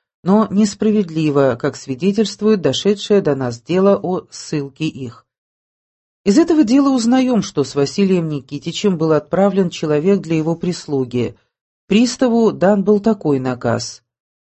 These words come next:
вести дорогую Василия бережно, чтобы он с дороги не ушел и лиха никакого над собою не сделал. Беречь, чтобы к нему на дороге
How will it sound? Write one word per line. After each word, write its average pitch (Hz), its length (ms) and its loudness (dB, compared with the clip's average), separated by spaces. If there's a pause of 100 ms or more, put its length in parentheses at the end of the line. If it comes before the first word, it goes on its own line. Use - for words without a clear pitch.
(340)
вести 202 520 2
дорогую 190 580 4
Василия 165 520 0
бережно, 127 800 -2
чтобы 151 300 -8
он 180 80 -4
с 151 80 -12
дороги 165 380 -2
не 160 180 -6
ушел 196 500 0 (380)
и 170 80 -2
лиха 202 340 2
никакого 190 580 0
над 175 220 -2
собою 170 560 0
не 180 140 -2
сделал. 127 640 -2 (640)
Беречь, 190 500 2
чтобы 143 320 -4
к - 80 -16
нему 151 240 -6
на 170 140 -4
дороге 170 640 -2